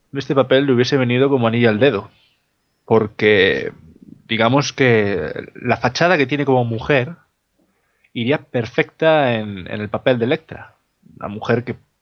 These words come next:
perfectamente puede encandilar a James Bond, una mujer que, en fin, que ya tiene, ya tiene una edad para, en ese momento ya tiene una edad para su padre haber estudiado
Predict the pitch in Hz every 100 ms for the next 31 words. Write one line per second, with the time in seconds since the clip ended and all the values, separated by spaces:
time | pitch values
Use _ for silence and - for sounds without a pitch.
0 | _ _ _ - - 120 127 117 113 110
1 | 117 110 107 104 98 98 107 104 104 107
2 | 104 123 139 143 170 - - - - -
3 | 117 113 113 - 113 113 113 104 98 98
4 | 95 123 113 101 101 107 104 104 104 98
5 | 92 90 - - - - - - 107 -
6 | 117 - 107 101 92 98 101 113 107 117
7 | 113 110 110 107 117 - 107 98 92 87
8 | 85 - 62 - - 110 - 120 120 120
9 | 117 113 120 113 - 120 - 113 123 117
10 | 110